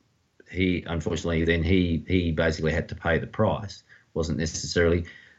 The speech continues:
um, he was doing his best with what he had, but unfortunately, because of the cohesion, that was going down. So,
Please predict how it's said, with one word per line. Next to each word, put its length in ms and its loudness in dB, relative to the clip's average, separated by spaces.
um, 460 0
he 180 2
was 160 6
doing 240 4
his 140 -2
best 280 -2
with 200 -4
what 200 0
he 100 -6
had, 480 -2
but 120 -2
unfortunately, 520 0
because 280 -2
of 60 -2
the 80 -4
cohesion, 500 2
that 160 0
was 100 -2
going 280 2
down. 400 2
So, 340 0